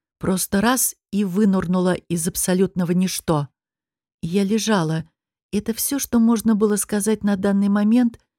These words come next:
потому что глаза мои ничего не видели. Зато тело ощущало комфорт и уют. Лежала я на чём-то очень мягком,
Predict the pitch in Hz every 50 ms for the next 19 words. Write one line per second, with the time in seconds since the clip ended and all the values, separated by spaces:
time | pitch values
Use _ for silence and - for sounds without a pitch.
0 | _ _ _ _ _ - 151 - 190 202 220 220 - - 202 175 196 202 202 196
1 | 202 226 254 247 233 226 208 196 190 190 180 - - 202 185 196 202 208 220 196
2 | 196 190 160 - 175 170 170 170 165 - _ _ _ _ _ _ _ _ _ -
3 | 156 160 190 202 - 240 240 233 - - 269 277 247 220 202 185 - - 202 -
4 | - 220 208 202 202 - 214 208 208 202 - - 220 208 202 - - 220 226 233
5 | 214 - 208 190 165 156 - - _ _ _ _ _ _ _ _ _ - 180 185
6 | 202 196 220 269 302 294 285 269 277 269 269 262 - 285 277 254 - 254 247 -
7 | - 226 226 220 226 262 285 277 - - - 202 196 190